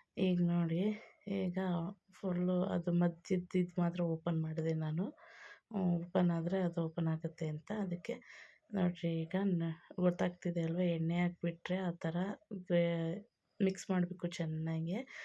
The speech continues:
ಮಿಕ್ಸ್ ಮಾಡಿ, ಈಗ ನಾನು ಅದಕ್ಕೆ ಮೆದ್ಲುಗೆ ಏ-, ಮೂರು ಮೊಟ್ಟೆ ತೊಗೊಂಡಿದ್ದೀನಿ. ಬೆ-, ಬರೀ ಮೆದ್ಲು ಬೇಕು ನಮಗೆ ಅಂದರೆ ಒಂದು ಮೊಟ್ಟೆ ತೊಗೊಳ್ಳಿ. ಏ, ಮೆದ್ಲು ಜೊತೆಗೆ ಮೊಟ್ಟೆನೂ ಇರಲಿ ಅಂದರೆ ಮೂರು ಮೆದ್ಲು, ಮ-, ಮೂರು ಮೊಟ್ಟೆ ತೊಗೊಳ್ಳಿ.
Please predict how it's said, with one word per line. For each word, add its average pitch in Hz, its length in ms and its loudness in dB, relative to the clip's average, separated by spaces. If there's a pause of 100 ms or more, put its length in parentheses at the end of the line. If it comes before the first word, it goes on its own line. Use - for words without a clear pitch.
(320)
ಮಿಕ್ಸ್ 190 300 -4
ಮಾಡಿ, 180 300 4 (420)
ಈಗ 190 300 2
ನಾನು 175 240 6
ಅದಕ್ಕೆ 175 340 0 (140)
ಮೆದ್ಲುಗೆ 180 680 4 (500)
ಏ-, 185 200 4 (360)
ಮೂರು 226 320 6
ಮೊಟ್ಟೆ 175 220 4
ತೊಗೊಂಡಿದ್ದೀನಿ. 160 540 -2 (680)
ಬೆ-, 196 140 6 (120)
ಬರೀ 185 300 6
ಮೆದ್ಲು 190 380 6
ಬೇಕು 185 280 2
ನಮಗೆ 175 320 2
ಅಂದರೆ 196 280 2
ಒಂದು 175 260 6
ಮೊಟ್ಟೆ 165 260 0
ತೊಗೊಳ್ಳಿ. 156 420 -2 (320)
ಏ, 190 100 2 (120)
ಮೆದ್ಲು 202 380 2
ಜೊತೆಗೆ 208 480 0
ಮೊಟ್ಟೆನೂ 180 460 2
ಇರಲಿ 175 320 0
ಅಂದರೆ 180 280 -2
ಮೂರು 185 300 4
ಮೆದ್ಲು, 165 320 -2 (120)
ಮ-, 170 200 4 (680)
ಮೂರು 226 180 10
ಮೊಟ್ಟೆ 175 260 10
ತೊಗೊಳ್ಳಿ. 143 360 4